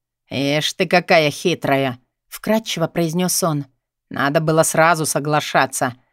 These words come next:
А теперь уже поздно. Будем развлекаться здесь». «Ну, пожалуйста!»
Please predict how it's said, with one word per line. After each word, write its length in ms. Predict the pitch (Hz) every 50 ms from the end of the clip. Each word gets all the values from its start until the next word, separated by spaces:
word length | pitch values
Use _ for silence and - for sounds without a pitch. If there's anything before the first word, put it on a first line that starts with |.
| _ _ _
А 160 | - - -
теперь 340 | 190 - 202 196 214 202 185
уже 180 | 160 143 170 165
поздно. 520 | - - 208 202 165 143 151 139 123 - _ _ _ _ _ _ _
Будем 380 | - 226 277 277 220 190 175 156
развлекаться 640 | 156 143 143 151 147 156 151 185 180 165 - - -
здесь». 480 | 131 139 147 156 156 135 - - - _ _ _ _ _ _ _ _ _ _ _
«Ну, 100 | 294 302
пожалуйста!» 1160 | 277 - 392 415 440 415 349 370 392 349 320 302 269 226 196 180 170 165 - - - 170 160